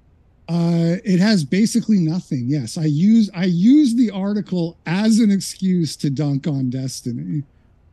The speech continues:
Yeah, but they're not really re-, related to each other.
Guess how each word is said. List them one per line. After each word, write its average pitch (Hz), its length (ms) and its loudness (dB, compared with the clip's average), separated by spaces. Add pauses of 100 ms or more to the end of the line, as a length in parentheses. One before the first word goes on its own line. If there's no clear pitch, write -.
(260)
Yeah, 139 120 -2
but 123 160 -6
they're 160 120 0
not 170 240 0
really 156 340 2
re-, 139 240 -2 (160)
related 127 520 -4
to 127 80 -8
each 131 280 -10
other. 147 320 -10